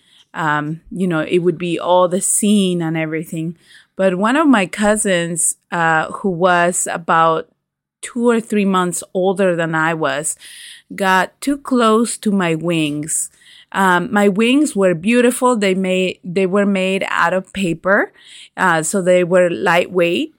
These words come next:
and, um, they were, um, enormous, so that I would look like a beautiful angel. But he got too close to my wings, and all of a sudden, my wings caught on fire. And,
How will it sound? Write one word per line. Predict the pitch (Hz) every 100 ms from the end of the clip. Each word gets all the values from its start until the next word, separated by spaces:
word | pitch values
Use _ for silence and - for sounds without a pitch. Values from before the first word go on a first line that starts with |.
| -
and, | 202 175 165 170 170 165 -
um, | 170 165 160 165
they | - 190
were, | 185 190 185 180 - -
um, | 175 160 160 - - -
enormous, | 208 202 196 185 180 214 - - - - - _
so | - 208
that | 196
I | 214
would | 214 220
look | 208 214 - - -
like | 202 185
a | 196
beautiful | 170 185 196 220 226
angel. | 202 185 185 196 262 _ _ - - _ 190
But | 208 196 -
he | 247
got | 277 277
too | 277
close | - 233 220 247
to | 247
my | 233 196
wings, | 170 196 196 190 175 - -
and | 175 180 175 175
all | - 185 208
of | 208
a | 208
sudden, | - 202 190 190 185
my | 180 175
wings | 180 190 190 185 -
caught | - 196 175 -
on | - 165
fire. | 160 - 190 180 180 147 92 151 - _ - - - - -
And, | 196 190 185 180 175 175